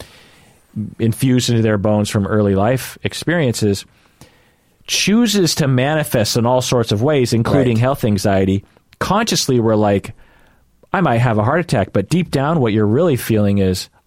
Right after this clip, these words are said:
Speaker 1: "I'm alone and scared that no one is there for me."
Speaker 2: Right.
Speaker 1: The other one is a development of self, is the interpersonal part. Again, my words. We have to develop,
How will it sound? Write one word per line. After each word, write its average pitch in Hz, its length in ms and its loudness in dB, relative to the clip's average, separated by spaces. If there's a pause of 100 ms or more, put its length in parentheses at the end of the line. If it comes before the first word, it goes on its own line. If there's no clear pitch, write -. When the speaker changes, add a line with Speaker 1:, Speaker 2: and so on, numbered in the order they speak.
(160)
Speaker 1:
"I'm 110 160 0
alone 107 480 0
and 87 140 0
scared 113 520 0
that 90 140 -2
no 98 200 0
one 110 180 2
is 85 120 -2
there 90 220 0
for 76 160 -10
me." 67 200 -12
Speaker 2:
Right. 90 540 -6 (960)
Speaker 1:
The 131 100 2
other 196 200 2
one 156 220 2
is 127 140 0
a 120 80 2
development 120 580 0
of 104 80 0
self, - 500 -2
is 90 260 -2
the 90 260 0
interpersonal 90 500 -2
part. - 280 -4
Again, 92 240 -2
my 90 200 0
words. 85 380 -4 (1040)
We 131 100 0
have 156 260 0
to 190 80 -2
develop, 127 640 2